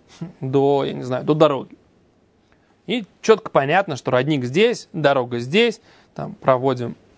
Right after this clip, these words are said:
ну, например, д-, дороги, там здесь отметка. Ну, как бы может провести чёткую, чёткое ребро, так сказать, да, чёткую линию,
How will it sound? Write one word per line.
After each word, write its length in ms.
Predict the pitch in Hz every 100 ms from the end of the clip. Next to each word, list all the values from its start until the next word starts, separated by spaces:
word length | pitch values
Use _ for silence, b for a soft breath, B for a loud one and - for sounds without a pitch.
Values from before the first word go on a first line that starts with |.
| -
ну, 140 | 170
например, 440 | - 165 123 120 -
д-, 200 | 139 170
дороги, 540 | 139 135 190 220 175
там 220 | 143 135
здесь 160 | 135 139
отметка. 420 | 139 127 143 117
Ну, 140 | 196 226
как 120 | 147
бы 40 |
может 240 | 147 202 -
провести 360 | 160 151 202
чёткую, 420 | 175 165 160 170
чёткое 340 | 151 175 170 160
ребро, 340 | 147 151 170
так 160 | 151 -
сказать, 220 | - 156
да, 20 |
чёткую 380 | 175 165 - 156
линию, 320 | 165 185 135